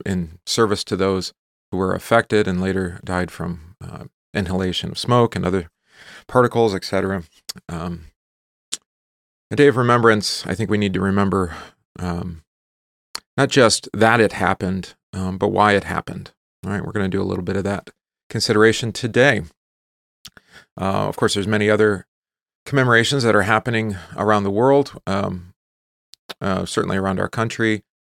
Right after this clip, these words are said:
uh, specials on television, et cetera. You can hear from, uh, for example, America's Mayor, Rudy Giuliani, who was there, and, uh, Bernie Kerik, who was the police commissioner.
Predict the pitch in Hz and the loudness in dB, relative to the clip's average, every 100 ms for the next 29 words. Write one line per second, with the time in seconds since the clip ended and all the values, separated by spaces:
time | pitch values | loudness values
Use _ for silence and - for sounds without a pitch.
0 | _ 85 85 - - 104 - 92 87 87 | _ -10 -10 -10 -2 -2 -2 -6 -6 -6
1 | - 107 104 98 95 87 107 104 101 92 | 2 2 4 0 -4 -4 0 2 2 -2
2 | - 85 90 - 90 90 85 82 _ _ | -6 -4 -4 -4 -6 -6 -6 -12 _ _
3 | _ _ _ - - - - - - 95 | _ _ _ -18 -16 -14 -18 -20 -10 -4
4 | 95 87 90 95 92 95 85 107 110 107 | -2 -2 -2 -2 -4 -8 -2 2 2 2
5 | 95 98 92 87 92 87 90 113 123 107 | -2 -6 -4 -4 -6 -4 -2 0 0 -2
6 | 95 104 113 117 113 92 - 90 98 92 | 0 4 6 6 4 0 -4 -4 -2 -2
7 | - 117 117 87 87 - - 113 - 113 | 2 2 2 -4 -8 -10 -4 -4 -2 -6
8 | 110 - 107 104 | -6 -4 -4 -6